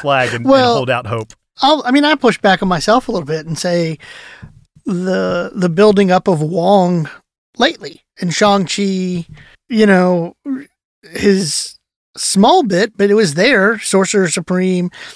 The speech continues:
Speaker 2: and No Way Home. I don't think they're gonna kill him. Like, like, I just, it just doesn't seem like Marvel's M O. But I saw that and I'm like, "Oh my gosh, we're losing Wong."
Speaker 1: And, and I think you set out a,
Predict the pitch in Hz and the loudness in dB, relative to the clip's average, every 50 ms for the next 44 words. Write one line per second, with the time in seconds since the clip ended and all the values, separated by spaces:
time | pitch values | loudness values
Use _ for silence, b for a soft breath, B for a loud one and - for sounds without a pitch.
0 | B B - 208 196 185 185 185 190 185 180 180 156 165 180 180 180 180 175 170 | B B -2 0 2 4 4 4 4 2 2 2 2 2 2 2 2 2 0 0
1 | 165 B B B B B B B _ _ - 214 214 - _ - - 208 202 214 | -4 B B B B B B B _ _ -4 -4 -4 -4 _ -2 2 2 2 2
2 | 262 269 - - 294 311 330 339 - - - b b b b b b _ _ _ | 0 -2 -4 -2 -2 -2 -2 -4 -8 -12 -18 b b b b b b _ _ _
3 | _ _ 254 262 254 277 277 262 - 269 294 302 311 320 311 - - _ _ _ | _ _ -2 0 0 0 -2 0 0 0 2 2 0 -2 -4 -8 -12 _ _ _
4 | _ _ _ - 202 190 196 - - 208 202 196 196 196 175 185 180 - - - | _ _ _ -4 -2 0 0 0 0 -2 0 0 0 0 0 0 -2 -2 -4 -2
5 | - 208 185 185 185 156 160 190 180 185 226 208 180 - - 208 208 202 202 190 | 0 0 0 2 0 -2 0 0 0 0 -2 -4 -4 0 2 2 4 4 4 2
6 | - - 185 180 180 190 185 190 185 147 156 190 175 160 165 175 202 269 269 B | 2 2 2 4 4 4 4 2 2 2 2 2 2 2 2 4 2 2 0 B
7 | B B B B B B B B B B _ _ _ _ - 254 269 226 175 170 | B B B B B B B B B B _ _ _ _ 0 2 2 2 2 -2
8 | 160 - _ _ _ _ _ - 220 208 - - 226 233 240 254 269 269 269 262 | -6 -10 _ _ _ _ _ -4 -4 -4 0 2 2 2 4 2 2 0 0 -2
9 | 190 170 190 202 196 165 156 143 - - - _ _ _ _ _ _ _ _ - | -4 -6 -6 -6 -6 -6 -8 -10 -16 -20 -20 _ _ _ _ _ _ _ _ -14
10 | - 214 208 185 170 175 165 175 190 196 175 151 - - - - - _ _ _ | -10 -8 -8 -6 -8 -8 -6 -4 -4 -4 -4 -6 -8 -14 -18 -18 -20 _ _ _
11 | _ 214 214 214 214 208 196 214 208 208 226 247 254 233 196 - - B B B | _ -2 0 0 2 2 2 4 4 6 6 6 4 2 0 -4 -8 B B B
12 | B B B B B - 196 208 160 185 202 190 202 - 247 254 202 220 202 - | B B B B B -2 0 0 0 0 2 2 2 0 0 -2 -2 -2 -2 -2
13 | - 180 175 170 170 170 170 - 165 147 135 | -2 -2 0 2 0 0 -2 -4 -6 -6 -6